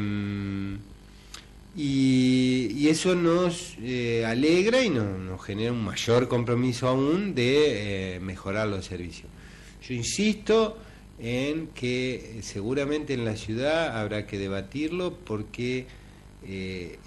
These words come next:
eh, la incidencia de los recursos que se cobran como los servicios, que es la tasa inmobiliaria y la tasa de obra sanitaria,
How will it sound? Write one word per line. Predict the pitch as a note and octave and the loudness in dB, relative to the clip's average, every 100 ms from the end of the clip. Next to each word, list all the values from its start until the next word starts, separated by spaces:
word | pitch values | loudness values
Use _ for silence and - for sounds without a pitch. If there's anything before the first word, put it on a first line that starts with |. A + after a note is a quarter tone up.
| A#2 | -12
eh, | F#2+ | -8
la | G2 | -6
incidencia | G2+ G#2 - G2+ A2 F3+ F#3+ D3+ - A2+ G#2 | -6 -6 -8 -4 0 2 4 2 -2 -2 -2
de | G2+ | -2
los | F#2+ F#2+ | -4 -4
recursos | F#2+ - C3 A2+ A#2 G#2+ | -6 -4 -4 -4 -6 -8
que | - F2+ | -8 -8
se | G2 | -8
cobran | - A2 G2+ G2 | -4 -2 -2 -4
como | F#2 F#2+ F#2+ F2+ - - - - F2 | -6 -8 -6 -10 -16 -20 -20 -14 -10
los | F#2 E2 | -8 -8
servicios, | F#2 F#2 A2+ B2+ - G2 F#2+ G2 - | -6 -2 -2 -2 -2 -4 -4 -6 -8
que | F#2+ | -6
es | |
la | G2 F#2+ | -6 -4
tasa | G#2+ G2 | -4 -4
inmobiliaria | G#2 G2 F#2 G2+ A#2 A2+ G2 | -4 -4 -4 -2 0 0 -2
y | |
la | F#2+ F#2 | -4 -4
tasa | G2 G2 G2 | -6 -4 -4
de | G2 | -4
obra | G2+ G2 | -4 -6
sanitaria, | G2 G2+ A2+ C#3 D#3+ F3 | -8 -8 -6 -2 -2 -2